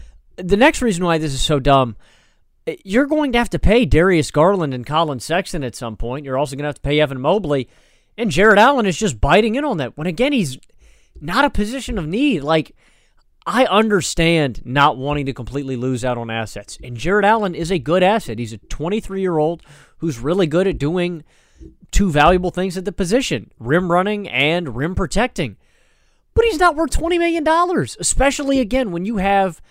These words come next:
that franchise-changing player, to me,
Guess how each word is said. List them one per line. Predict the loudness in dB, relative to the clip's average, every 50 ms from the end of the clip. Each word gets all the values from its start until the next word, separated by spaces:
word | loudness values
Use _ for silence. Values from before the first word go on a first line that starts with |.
| _ _ _ _ _ _ _ _
that | -4 -4 -2
franchise-changing | 0 0 0 0 2 2 0 0 0 0 0 0 0 0 0 -2 -6 -6
player, | -4 -2 0 0 0 0
to | -2 -2 -2 0
me, | 2 2 2 4 2 2 -2